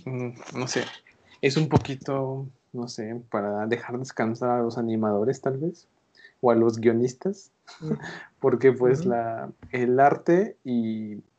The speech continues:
Speaker 1: y lo que trata el episodio no lo veí tan relevante, pero bueno, voy a compartir un poco de capturas, lo más que
Speaker 2: <laughs> A lo que alcanzó.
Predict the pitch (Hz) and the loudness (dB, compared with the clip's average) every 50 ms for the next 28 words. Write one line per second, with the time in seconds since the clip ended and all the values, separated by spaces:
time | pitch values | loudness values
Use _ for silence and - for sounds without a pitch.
0 | - - _ - - _ _ _ _ _ _ _ _ _ _ _ _ _ _ - | -20 -20 _ -20 -20 _ _ _ _ _ _ _ _ _ _ _ _ _ _ -8
1 | 120 113 110 113 107 - 117 107 - 131 123 120 143 143 135 131 127 120 117 131 | -6 -4 -4 -4 -2 0 -2 0 2 2 2 4 4 2 2 2 0 0 0 2
2 | 120 120 127 131 123 123 123 123 123 120 117 117 117 117 117 120 131 135 151 160 | 2 2 2 2 2 0 2 2 2 2 4 4 2 2 2 0 0 0 0 0
3 | 160 156 147 139 131 127 131 131 139 139 185 190 180 151 127 127 127 113 104 110 | 0 0 0 2 2 2 2 2 0 0 0 0 2 4 6 6 6 4 4 4
4 | 127 135 139 143 139 - 120 113 107 110 107 127 131 131 139 131 135 - - - | 6 6 6 6 4 2 0 0 0 0 4 4 4 4 4 2 -2 -4 -4 -2
5 | - 135 123 117 113 - 123 - - - 127 139 170 175 - - - 117 110 110 | 2 2 2 2 0 -2 -4 -2 -2 0 0 0 0 -2 -4 -8 -8 -6 -4 -2
6 | 110 113 117 123 127 - - - - - - - - _ _ _ - - - - | -2 -2 -2 -4 -6 -8 -12 -16 -16 -18 -18 -20 -20 _ _ _ -10 -8 -8 -8
7 | 113 - _ _ _ _ _ _ _ _ _ _ _ _ _ _ _ _ _ _ | -10 -12 _ _ _ _ _ _ _ _ _ _ _ _ _ _ _ _ _ _
8 | _ _ _ _ _ _ _ _ _ _ _ _ _ _ _ _ _ _ _ - | _ _ _ _ _ _ _ _ _ _ _ _ _ _ _ _ _ _ _ -20
9 | 170 147 - 135 135 135 135 135 135 139 143 131 - 147 135 135 123 - 143 139 | -20 -8 -4 -2 -2 -2 0 0 2 2 0 0 0 0 0 0 0 -2 -2 -2
10 | 147 131 131 151 160 185 | 0 0 2 2 2 0